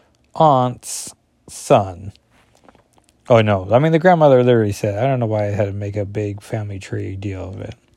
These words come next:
So there's more hugs. Um, T'Challa's asking the grand-, the nephew if he's ever been to Africa, and little David's like, "Are you kidding? I've never been outside the tri-state area."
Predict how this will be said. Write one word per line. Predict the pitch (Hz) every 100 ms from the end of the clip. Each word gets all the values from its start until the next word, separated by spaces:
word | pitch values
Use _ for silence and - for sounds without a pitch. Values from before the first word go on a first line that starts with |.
| _ - _ _ - - - -
So | - 151
there's | 135 120
more | 151 185 208
hugs. | 165 180 180 180 175 165 - - - _ _ _ - _ _ _ _ _ _ _ _ _ _ _ _ _
Um, | - 123 117 120 117
T'Challa's | 113 - 131 - 156 151 151 151 127
asking | 139 143 - 143 135 127
the | 120 120 - -
grand-, | 135 143 143 139 127 _ _ _ _ _ -
the | 127
nephew | 120 127 160 147 - 123 120 127 147 165 147 120
if | 131 107
he's | 131
ever | 135 131
been | 123 113
to | -
Africa, | 139 - 123 - 120 123 120
and | 127 120
little | 131 127
David's | 123 123 123 117
like, | 117
"Are | 117
you | 135
kidding? | 123 175 196 170
I've | 143
never | 165 156
been | 139 147
outside | 151 - - 165
the | 143
tri-state | - 175 175 - 185
area." | 196 175 120 104 98